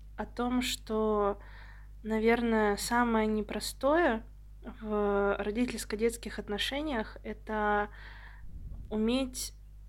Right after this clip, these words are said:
быть рядом вот в этой боли, вот это, вот в этом болезненном процессе перехода на разные стадии. И, э, до определённого возраста ощущать свою родительскую позицию,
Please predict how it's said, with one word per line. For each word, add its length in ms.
быть 360
рядом 680
вот 240
в 120
этой 260
боли, 540
вот 240
это, 260
вот 240
в 60
этом 280
болезненном 800
процессе 540
перехода 500
на 140
разные 360
стадии. 680
И, 380
э, 800
до 200
определённого 680
возраста 640
ощущать 480
свою 360
родительскую 720
позицию, 760